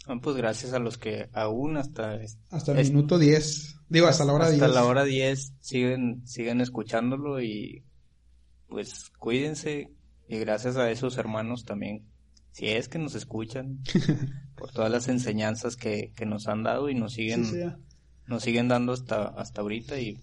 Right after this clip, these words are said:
Speaker 1: pues, esperemos vernos o que nos puedan escuchar el, el próximo capítulo y, pues, gracias a Dios también porque nos ha permitido un mes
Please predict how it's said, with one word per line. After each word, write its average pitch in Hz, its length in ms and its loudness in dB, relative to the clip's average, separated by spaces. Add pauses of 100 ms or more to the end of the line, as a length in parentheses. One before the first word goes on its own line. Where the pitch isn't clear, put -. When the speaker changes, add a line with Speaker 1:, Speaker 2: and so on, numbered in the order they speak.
(220)
Speaker 1:
pues, 117 160 -14
esperemos 110 500 -4 (540)
vernos 123 600 -2
o 107 240 -2
que 110 120 -4
nos 110 200 -6
puedan 117 260 -2
escuchar 113 460 -6
el, 117 260 -8 (680)
el - 100 -10
próximo 117 460 -6
capítulo 131 640 -6
y, 113 160 -8
pues, - 200 -14
gracias 113 280 -6
a 113 80 0
Dios 110 200 -4
también 117 360 -2
porque 127 480 -8 (540)
nos 120 140 -6
ha 110 80 -2
permitido 117 580 -2
un 117 260 -2
mes 113 520 -4